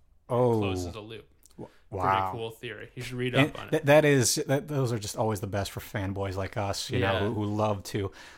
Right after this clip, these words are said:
Speaker 1: obsess over these little details, and, and it, it, it is, it is a blast, stuff like that. Uh, Tarantino's universe is like that too, apparently, to where every film is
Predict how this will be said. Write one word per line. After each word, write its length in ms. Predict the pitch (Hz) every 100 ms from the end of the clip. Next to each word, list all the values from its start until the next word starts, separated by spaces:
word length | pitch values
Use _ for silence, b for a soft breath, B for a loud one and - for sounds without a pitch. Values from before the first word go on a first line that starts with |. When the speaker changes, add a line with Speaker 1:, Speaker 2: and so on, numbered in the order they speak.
| -
Speaker 1:
obsess 500 | 104 - 113 98 -
over 160 | 98
these 200 | 98 95 123
little 160 | 113
details, 680 | 98 104 - 98 95 92 90
and, 480 | 92 90 90 87 - - b b b b _ _ - _ _ - _ _ _
and 140 | 104 -
it, 40 | 113
it, 480 | 117 113 117 120 113
it 140 | 101
is, 180 | 98 98
it 80 | 113
is 180 | 104 95
a 40 |
blast, 460 | 98 98 92 - -
stuff 220 | - 107
like 120 | 95
that. 160 | 104 117
Uh, 120 | 120 135
Tarantino's 800 | - 127 110 95 113 98 92
universe 460 | 98 92 95 95 -
is 120 | 92
like 200 | 98 95
that 200 | 101 98
too, 220 | - 101
apparently, 460 | 92 - 92 101 120
to 80 | 117
where 160 | 113 113
every 180 | 107
film 300 | 98 - 98
is 200 | 95 -